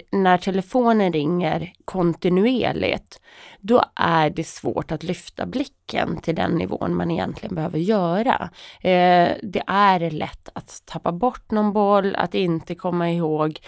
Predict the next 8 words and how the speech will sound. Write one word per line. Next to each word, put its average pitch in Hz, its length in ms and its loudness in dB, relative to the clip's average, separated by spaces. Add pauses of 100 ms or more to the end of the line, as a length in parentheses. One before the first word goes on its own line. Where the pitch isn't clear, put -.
(260)
alla 151 260 -4
de - 180 -6
interna 247 640 0
perspektiven, 214 1120 0 (360)
ehm, 180 760 -2 (260)
allt 170 400 -4
man 175 180 -2
behöv-, 170 320 -6